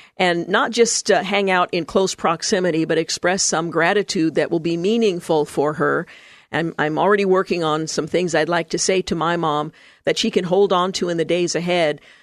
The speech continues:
Uh, to be reminded that the time she spent raising her children was, um, of great value, uh, not only to me personally, but to the world.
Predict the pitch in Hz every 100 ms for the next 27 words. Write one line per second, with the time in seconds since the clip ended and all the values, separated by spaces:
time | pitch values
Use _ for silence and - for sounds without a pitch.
0 | _ - 175 196 233 277 208 208 240 190
1 | 170 160 156 - 156 - 240 262 - 226
2 | - 196 156 170 190 180 180 165 185 175
3 | - 240 180 151 156 - _ _ _ -
4 | 185 175 - - 156 165 156 - 175 170
5 | 170 202 233 - - 151 190 180 170 143
6 | 113 - - 156 170 202 220 214 214 180
7 | 175 - 208 - 208 196 185 - 233 214
8 | 208 226 175 101